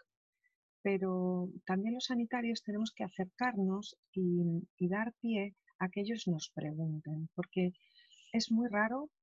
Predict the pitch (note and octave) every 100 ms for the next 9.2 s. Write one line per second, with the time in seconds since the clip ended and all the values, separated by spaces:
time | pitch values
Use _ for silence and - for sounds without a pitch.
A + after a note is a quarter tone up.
0 | _ F3 E3+ E3+ E3+ - E3+ D#3 D3+ -
1 | D#3+ D#3+ - D#3 - D#3+ D#3+ E3 F#3 F3
2 | A3+ - F#3 F#3 F#3 - F3+ F3 F3 E3
3 | E3 F#3 F#3 A#3+ B3 _ _ _ _ _
4 | _ _ F3 F3+ F#3 F#3 G3 - F3 E3+
5 | F3 F#3+ F#3 F3+ E3+ F3+ F#3+ F3 E3 D#3+
6 | D#3+ D3+ - F3+ F3+ A3+ G#3 G3 G3+ -
7 | A3+ A#3 A#3 A3+ G3 F#3 G3+ G#3+ A3+ G3+
8 | G3+ A3 - F3+ E3 D#3+ - - - F3
9 | D3+